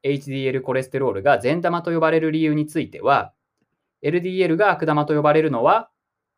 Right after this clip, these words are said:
エルディーエルコレステロールが高いと動脈硬化性疾患の発症リスクが高いからです。エイチディーエルコレステロールが善玉と呼ばれる理由は、エイチディーエルコレステロールが低い人が冠動脈疾患のリスクが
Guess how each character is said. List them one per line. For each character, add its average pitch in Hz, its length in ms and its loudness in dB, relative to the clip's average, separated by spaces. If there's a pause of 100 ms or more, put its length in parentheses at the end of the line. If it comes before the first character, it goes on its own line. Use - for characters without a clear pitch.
(340)
エ 131 80 -4
ル 143 100 -4
デ 151 80 -4
ィ 151 60 0
ー 147 80 2
エ 147 60 2
ル 147 100 -2
コ 139 100 -2
レ 143 80 2
ス 143 80 -8
テ 147 100 -4
ロ 151 120 0
ー - 40 0
ル 104 80 -6
が 92 120 -6
高 147 260 -2
い 101 140 -6
と - 320 2 (180)
動 139 200 2
脈 147 220 -2
硬 151 200 0
化 151 120 -2
性 151 120 -4
疾 147 280 -10
患 123 200 -4
の 190 100 -6
発 120 240 -4
症 127 140 -6
リ 127 100 -4
ス - 80 -20
ク 113 100 -20
が 147 120 -2
高 120 220 -2
い 101 60 -4
か 90 100 -6
ら 78 80 -10
で - 100 -20
す。 - 220 -20 (720)
エ 170 100 0
イ 208 60 0
チ - 120 -16
デ 226 60 -4
ィ 226 80 0
ー - 20 4
エ 220 60 4
ル 220 80 -2
コ 208 100 2
レ 208 100 6
ス 202 80 -8
テ 208 100 2
ロ 208 100 8
ー 151 40 6
ル 98 120 -2
が 131 320 2 (120)
善 165 300 -2
玉 202 220 0
と 196 80 2
呼 190 80 4
ば 190 100 4
れ 180 80 0
る 175 120 -2
理 170 140 -2
由 160 140 2
は、 170 340 2 (960)
エ 143 100 0
イ 151 80 0
チ 147 120 -8
デ 147 80 0
ィ 147 60 2
ー 143 40 2
エ 143 40 2
ル 147 80 -2
コ 147 120 -2
レ 143 100 0
ス 147 80 -16
テ 147 100 -2
ロ 147 100 0
ー 127 60 2
ル 104 80 -4
が 110 100 -4
低 - 280 -6
い 185 60 -4
人 170 200 -2
が 220 240 0 (200)
冠 147 260 0
動 147 120 0
脈 143 200 -4
疾 - 220 -12
患 107 220 -2
の 98 80 -10
リ 110 100 -8
ス - 100 -20
ク 104 120 -10
が 151 240 0